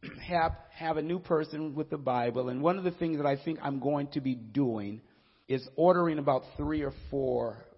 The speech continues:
Bibles and just have them here. Some of the, uh, King James, King James versions are sometimes just hard to understand. And so we'll be assigning Sister Michelle the task, possibly, of just ordering about three or four, and we'll keep them at the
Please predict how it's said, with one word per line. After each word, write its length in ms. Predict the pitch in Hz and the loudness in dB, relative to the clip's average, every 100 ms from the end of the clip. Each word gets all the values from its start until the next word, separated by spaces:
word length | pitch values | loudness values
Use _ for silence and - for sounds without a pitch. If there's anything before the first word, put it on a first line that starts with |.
| - 110 | -20 0
Bibles 460 | 135 139 135 127 120 | 4 4 4 0 -4
and 120 | 113 | -6
just 160 | 120 | -6
have 440 | - - 143 135 117 | -8 -2 -2 -2 -2
them 260 | 127 120 - - | -4 -6 -10 -8
here. 220 | 143 123 | -4 -4
Some 260 | 113 160 175 | -2 -2 -2
of 100 | 151 | 0
the, 300 | 139 127 - - - - _ - | 0 -2 -6 -16 -20 -20 _ -14
uh, 40 | - | -4
King 300 | - 190 147 | 2 2 4
James, 380 | 165 170 175 151 - - - | 4 6 2 -4 -14 -20 -12
King 220 | - 175 143 | -4 -2 2
James 320 | 165 170 135 | 2 2 2
versions 380 | 139 135 131 131 | 2 2 0 -4
are 80 | 123 | -2
sometimes 420 | - 208 175 143 | -4 0 -2 -2
just 140 | 139 - | -4 -6
hard 260 | 143 143 | -4 -2
to 80 | 143 | -4
understand. 680 | 127 120 - - 127 110 107 | -6 -8 -10 -6 -4 -4 -6
And 140 | 107 | -10
so 340 | - 110 107 - - - - _ - - - | -10 -8 -8 -10 -20 -20 -20 _ -20 -18 -4
we'll 200 | 139 139 | 0 2
be 140 | 127 | 2
assigning 440 | 120 - 131 127 123 | 0 -4 -4 -4 -6
Sister 240 | 127 - | -10 -10
Michelle 400 | 113 110 - 127 | -10 -8 -4 -2
the 120 | 110 107 | -4 -8
task, 540 | - 110 107 104 - - - - | -10 -10 -8 -10 -14 -20 -20 -20
possibly, 760 | - 104 110 110 104 - 98 113 - - _ _ _ - | -14 -12 -10 -12 -14 -12 -12 -12 -14 -20 _ _ _ -18
of 80 | 131 | -10
just 180 | 180 - | -10 -4
ordering 380 | 135 147 151 156 | 2 2 2 0
about 300 | 156 139 - | 0 -2 -2
three 200 | 143 147 | -4 -2
or 80 | 170 - | -2 -2
four, 360 | 131 113 135 - - | 0 0 -2 -8 -12
and 100 | 120 | -6
we'll 160 | 123 | -6
keep 240 | 120 139 135 | -4 -8 -6
them 140 | 123 | -8
at 120 | |
the 80 | 117 | -10